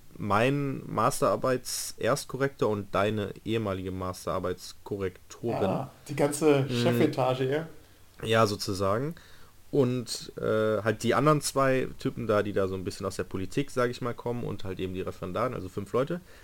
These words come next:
Speaker 1: Und die Referendarin hat sich eben beschwert, dass es sozusagen zu viel ist, was verlangt wird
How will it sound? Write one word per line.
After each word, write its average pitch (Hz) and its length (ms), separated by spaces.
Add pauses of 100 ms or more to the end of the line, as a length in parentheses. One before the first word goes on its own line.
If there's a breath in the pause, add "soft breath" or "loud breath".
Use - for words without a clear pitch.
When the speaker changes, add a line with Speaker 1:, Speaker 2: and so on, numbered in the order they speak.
(440 loud breath)
Speaker 1:
Und 117 600 (100)
die - 100
Referendarin 110 480
hat 120 120
sich 92 120
eben 107 140
beschwert, 107 580 (540 loud breath)
dass 98 180
es - 500
sozusagen 92 840 (400)
zu 120 160
viel 156 300
ist, 147 260
was 113 160
verlangt 107 440
wird 120 180